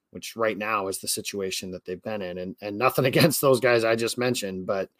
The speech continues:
that's not exactly Dak Prescott and Tom Brady and Matthew Stafford and the group of quarterbacks the Packers are gonna have to face here in the postseason. So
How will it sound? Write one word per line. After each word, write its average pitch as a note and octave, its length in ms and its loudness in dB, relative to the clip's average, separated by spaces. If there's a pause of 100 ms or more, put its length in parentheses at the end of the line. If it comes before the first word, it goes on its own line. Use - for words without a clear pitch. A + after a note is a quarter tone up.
(680)
that's B2+ 220 4
not C3+ 220 8
exactly B2 840 6 (500)
Dak A#2 260 4
Prescott A#2 500 4
and A2 100 -2
Tom A2+ 300 0
Brady A2+ 380 2
and G#2 100 -6
Matthew G#2+ 280 -4
Stafford A#2+ 480 2
and G#2 80 -2
the G#2+ 60 -4
group A2 180 -6
of - 60 -20
quarterbacks G#2+ 480 -2
the - 80 -6
Packers G#2+ 380 -2
are G#2 40 -8
gonna G#2 120 -6
have G2+ 100 -10
to - 80 -20
face G#2 240 -6
here G2 240 -4
in G#2 160 -6
the G#2 100 -6
postseason. F#2 600 -6
So G2 180 -6